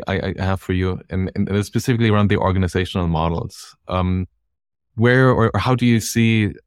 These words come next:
C O Es starting? I-, is it typically that it's, it's centralized and, and then over time, maybe it,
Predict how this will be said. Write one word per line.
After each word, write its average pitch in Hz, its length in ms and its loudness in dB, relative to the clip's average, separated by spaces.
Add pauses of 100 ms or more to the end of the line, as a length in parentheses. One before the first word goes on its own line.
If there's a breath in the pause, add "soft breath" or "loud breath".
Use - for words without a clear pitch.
C - 280 -2
O 104 60 4
Es 104 180 0
starting? 92 440 0
I-, 85 200 0
is 101 80 0
it 95 100 -2
typically 107 400 0
that 92 160 0
it's, 92 240 -4
it's - 220 -10
centralized 117 800 2
and, 95 180 -4
and 95 100 -4
then 104 140 0
over 90 240 -2
time, 110 340 0
maybe 107 280 0
it, 95 100 -2